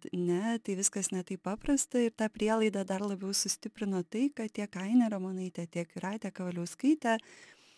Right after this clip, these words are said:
jau nemažai buvo tokios istorijos dariusios, ar ne, ten ir, ir Sąjūdžiui tyrinėjant, ir sovietinę, e, visuomenę, ir jų buvo tokia mintis, kad, na, tikrai to negali padaryt tiesiog nueidamas ir paklausdamas,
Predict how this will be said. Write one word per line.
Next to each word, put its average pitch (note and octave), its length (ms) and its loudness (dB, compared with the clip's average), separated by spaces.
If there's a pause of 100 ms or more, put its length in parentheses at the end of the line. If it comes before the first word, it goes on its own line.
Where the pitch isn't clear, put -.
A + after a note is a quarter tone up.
(280)
jau G3+ 240 4
nemažai G3+ 380 2
buvo A3 160 2
tokios G#3 380 -2
istorijos F#3 520 -2
dariusios, F3 600 -2
ar - 80 -14
ne, F#3+ 160 -8
ten F3 260 -6
ir, - 20 -6
ir F#3+ 220 -8
Sąjūdžiui G#3+ 480 -2
tyrinėjant, F#3 600 -2
ir F3+ 120 -6
sovietinę, F3+ 540 0 (100)
e, - 320 -8
visuomenę, G#3+ 800 2 (400)
ir - 100 -10
jų G3 60 -8
buvo F#3+ 180 2
tokia F3+ 240 -8
mintis, F3 380 -2
kad, F3+ 160 -10
na, F#3+ 240 -2
tikrai F3 480 -6 (260)
to F#3 80 -4
negali F3 480 -2
padaryt E3 480 -8
tiesiog E3+ 400 2 (340)
nueidamas F#3 540 6
ir F3 160 -6
paklausdamas, F3+ 800 -4